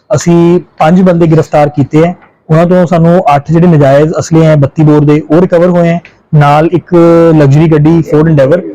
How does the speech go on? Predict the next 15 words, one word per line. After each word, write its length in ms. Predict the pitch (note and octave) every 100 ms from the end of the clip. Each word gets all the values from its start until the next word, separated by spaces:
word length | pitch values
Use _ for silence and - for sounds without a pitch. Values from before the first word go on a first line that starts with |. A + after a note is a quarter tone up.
| - - -
ਤੇ 60 | D#3+
ਜਿਹੜੇ 200 | E3 F3
ਹੈਗੇ 220 | D#3+ E3
ਆ 40 |
ਸੋਲਾਂ, 600 | F3 D3+ D3+ D#3+ D#3 D#3
ਅਹ, 240 | D3+ D3+ C#3
ਜ਼ਿੰਦਾ 280 | C#3+ D#3
ਰਾਉਂਡ 360 | D3+ C#3+ D3 C#3+ D3 D3
ਬੱਤੀ 240 | C#3 C#3 C#3+
ਬੋਰ 160 | C#3+
ਦੇ, 80 | D3+
ਉਹ 200 | F#3+ D#4+
ਰਿਕਵਰ 240 | E3+ C#3
ਹੋਏ 200 | C#3 C3
ਹੈ। 100 | C3+